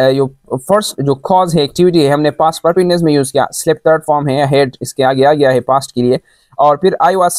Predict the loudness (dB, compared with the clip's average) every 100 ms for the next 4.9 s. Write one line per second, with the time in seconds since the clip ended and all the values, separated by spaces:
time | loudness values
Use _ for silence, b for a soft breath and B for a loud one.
0 | 2 2 2 2 2 2 0 -4 -2 0
1 | 0 -2 -2 -2 -2 0 -2 -2 -6 -4
2 | -4 -2 -2 -2 -4 _ -4 -2 0 0
3 | 0 0 0 0 0 0 -4 -8 -20 _
4 | _ _ 0 2 2 2 2 0